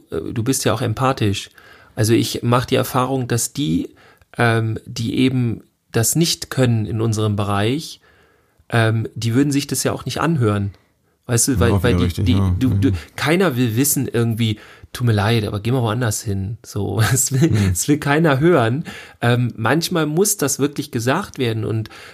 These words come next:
Speaker 1: wenn jemand das respektvoll rüberbringen kann, das ist eine richtig krasse Aufgabe. Also es ist zum Beispiel eine typische Leitungsaufgabe. Also das machst du eigentlich,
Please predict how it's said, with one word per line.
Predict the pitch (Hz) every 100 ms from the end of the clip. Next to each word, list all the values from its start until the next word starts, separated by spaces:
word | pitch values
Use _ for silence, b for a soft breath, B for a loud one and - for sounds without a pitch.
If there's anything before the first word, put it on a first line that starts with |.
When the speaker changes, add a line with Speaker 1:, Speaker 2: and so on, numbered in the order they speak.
| B
Speaker 1:
wenn | 120 127
jemand | 123 143 139 131
das | 127 -
respektvoll | 120 - 139 151 - 123
rüberbringen | 117 190 147 151 117 107
kann, | 117
das | 113 -
ist | -
eine | 117 -
richtig | 143 - -
krasse | - 127 -
Aufgabe. | - 127 - - 80
Also | 110
es | 117
ist | -
zum | 123
Beispiel | 117 - 123
eine | 117
typische | 131 123 127 117
Leitungsaufgabe. | 113 110 127 120 107 - 104 98 - 101 101
Also | 85 123
das | 113 -
machst | 120 123 113
du | -
eigentlich, | 110 135 131 127